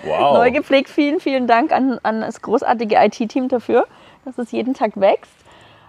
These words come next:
Speaker 2: Tatsächlich war es so, dass mein Terminkalender übervoll war. Das war die Ausgangsposition. Und ich so viele Empfehlungen und Anfragen bekommen habe für Mentorings.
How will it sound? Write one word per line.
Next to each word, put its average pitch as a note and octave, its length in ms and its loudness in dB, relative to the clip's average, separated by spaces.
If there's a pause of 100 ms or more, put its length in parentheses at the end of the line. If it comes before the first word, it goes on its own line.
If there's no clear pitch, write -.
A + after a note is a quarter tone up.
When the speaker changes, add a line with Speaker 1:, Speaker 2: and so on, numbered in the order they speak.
(120)
Speaker 2:
Tatsächlich D4+ 640 0
war B3+ 200 4
es - 160 -12
so, C#4+ 300 2 (100)
dass B3 160 0
mein B3+ 160 2
Terminkalender B3 640 -2
übervoll G3 400 -8
war. - 160 -16 (920)
Das C4+ 200 -2
war B3+ 100 6
die A#3 140 2
Ausgangsposition. A3 1080 -2
Und A#3+ 460 -2
ich - 180 -6
so C#4 120 2
viele D4+ 240 2
Empfehlungen B3+ 600 2
und A3+ 140 -2
Anfragen A#3+ 500 -2
bekommen A#3 400 -2
habe A3+ 300 -2
für - 160 -4
Mentorings. D4 680 -2